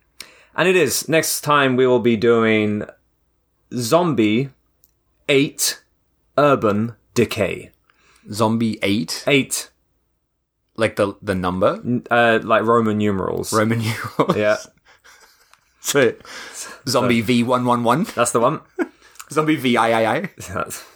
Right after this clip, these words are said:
Speaker 1: yep. If you want, yep. Urban Decay. Yeah, sorry.
Speaker 2: I am looking forward
Speaker 1: Don't.
Speaker 2: to it.
Speaker 1: Don't.
Speaker 2: No, okay.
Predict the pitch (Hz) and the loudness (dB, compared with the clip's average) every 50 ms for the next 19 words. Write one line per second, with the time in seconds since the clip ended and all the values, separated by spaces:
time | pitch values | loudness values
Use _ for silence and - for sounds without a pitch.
0 | - - - - - - - - - - - - - - - 107 - - 117 131 | -14 -6 -4 -4 -4 -4 -6 -12 -12 -8 -6 -6 -6 -8 -10 -6 -2 0 2 2
1 | 151 - - - 143 156 165 - - - - - - - - - _ _ - - | 0 0 -2 -2 0 0 0 0 -4 -10 -20 -20 -20 -20 -20 -20 _ _ -16 -16
2 | - _ _ _ - 165 196 208 202 - 147 131 113 110 110 107 - - 113 110 | -16 _ _ _ 0 2 2 2 2 2 2 2 2 0 -2 -4 -2 -2 -2 -2
3 | - 123 107 98 90 - 87 82 - - - - - - _ _ _ _ _ _ | 0 0 0 0 0 -4 -8 -12 -16 -20 -20 -20 -20 -20 _ _ _ _ _ _
4 | - - 131 131 120 101 90 - - _ _ - - - - 143 120 98 98 101 | -10 -4 -2 0 0 0 -2 -6 -12 _ _ -16 -8 -2 0 2 2 2 0 -2
5 | - _ _ _ _ _ _ _ - - 92 90 90 90 90 90 90 90 87 87 | -4 _ _ _ _ _ _ _ -6 -4 -2 0 2 2 2 2 0 0 0 -2
6 | 80 - _ _ _ _ _ _ - 101 - 107 110 117 143 139 - - 170 143 | -4 -6 _ _ _ _ _ _ -6 -4 -2 -2 0 0 0 0 2 2 0 0
7 | 135 - 139 127 131 143 143 131 120 233 202 196 214 262 - - - _ - - | 0 -2 -2 -2 0 0 0 0 0 0 0 0 0 -2 -4 -6 -12 _ -6 -2
8 | 131 123 117 101 92 87 - - 104 104 101 - 98 90 | -2 0 0 0 0 -2 -2 -2 -4 -4 -2 -2 -2 -2